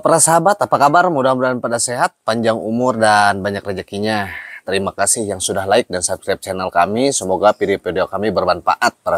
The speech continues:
sahabat. Nah, kali ini kita akan membahas nih bunga putih di belakang saya ini yang selalu berbunga tanpa henti dan bertumbuh dengan subur,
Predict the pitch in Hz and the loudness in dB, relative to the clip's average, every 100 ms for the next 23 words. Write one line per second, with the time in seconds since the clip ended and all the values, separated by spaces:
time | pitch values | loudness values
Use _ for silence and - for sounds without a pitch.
0 | 82 80 76 73 _ _ - - _ 131 | -2 -4 -4 -6 _ _ -20 -20 _ 0
1 | 139 165 165 175 151 - 131 131 131 120 | 4 4 4 2 2 2 2 2 4 4
2 | 110 131 165 160 - 123 113 107 107 104 | 4 4 4 4 -2 -6 -8 -6 -4 -4
3 | 107 - 127 117 101 107 104 101 98 98 | -6 -6 -6 -4 2 2 2 -2 -2 -4
4 | 92 95 117 156 113 98 101 101 90 98 | -2 -2 -4 -2 -4 -2 -2 0 0 -2
5 | 123 247 165 - 107 101 98 95 - 185 | 0 2 4 2 -4 -4 -6 -6 -2 0
6 | 196 123 104 98 - 98 123 101 95 95 | 2 2 0 -6 -4 -2 -2 -2 -4 -6
7 | - 120 135 143 | -4 0 4 2